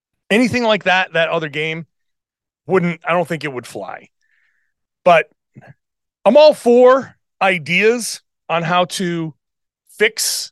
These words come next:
All-Star Weekend and make it more exciting. But like I said, lean into the entertainment part of it. Lean into the, these guys are goofing around, and turn it into something,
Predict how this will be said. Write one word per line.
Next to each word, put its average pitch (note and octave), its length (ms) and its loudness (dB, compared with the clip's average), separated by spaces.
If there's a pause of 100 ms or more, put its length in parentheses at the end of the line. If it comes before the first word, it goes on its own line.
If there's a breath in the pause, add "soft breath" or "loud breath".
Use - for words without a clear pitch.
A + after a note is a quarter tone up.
(140)
All-Star F#3 460 2
Weekend F3+ 720 -4
and C#3+ 240 -6
make D3+ 160 -6
it D3 80 -8
more C#3+ 160 -4
exciting. D#3+ 500 -2 (760)
But E3+ 80 2
like F3+ 160 2
I F3+ 60 0
said, A2 280 -8 (180)
lean F#3+ 360 0
into C4+ 240 0
the A#3 120 -2
entertainment F#3+ 560 -4
part E3 220 0
of D3+ 80 -4
it. D3+ 180 -2 (600)
Lean G#3+ 260 -4
into G#3 320 -4
the, D#3+ 240 -6
these D#3 260 -8
guys D#3+ 240 -2
are D3+ 60 -6
goofing D3 400 -8
around, C#3+ 400 0 (400)
and F3 160 -4
turn A#3 220 0
it A#3 80 0
into A3+ 240 -4
something, G#3+ 520 -4